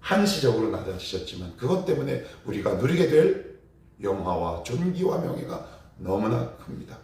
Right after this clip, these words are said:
"그러니 유대인들아, 왜 돌아가느냐?"라는 히브리 기자의 탄식이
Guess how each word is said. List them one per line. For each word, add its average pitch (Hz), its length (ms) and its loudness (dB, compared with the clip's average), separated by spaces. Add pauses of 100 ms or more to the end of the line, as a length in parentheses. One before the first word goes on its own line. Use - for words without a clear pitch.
(360)
"그러니 180 920 6
유대인들아, 180 760 2 (160)
왜 - 400 8
돌아가느냐?"라는 95 1700 -2 (520)
히브리 156 460 -6
기자의 - 680 0
탄식이 - 800 -4